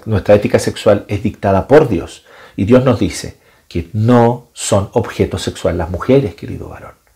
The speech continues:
querido hermano en Cristo. Y por lo tanto debemos aprender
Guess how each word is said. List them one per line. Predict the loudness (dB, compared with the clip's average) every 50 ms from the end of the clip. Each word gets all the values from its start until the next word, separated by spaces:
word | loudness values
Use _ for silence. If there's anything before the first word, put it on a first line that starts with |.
| _ _ _ _ _ _
querido | -4 -2 0 2 2 0
hermano | 0 0 -2 -2 -4 -4
en | -6
Cristo. | -10 -10 -14 -14 -14 _ _ _ _ _ _ _ _ _ _ _ _ _ _ _ _ -8
Y | -6
por | -4 -2 0 0
lo | 0 0
tanto | 0 0 0 -2 -2 -2 -4 -4 -4 -4 -12 -20 -20 _ -20 -20 _ -6
debemos | -2 0 2 2 4 4 2
aprender | 4 4 6 4 6 6 6 6 4 4 0 -10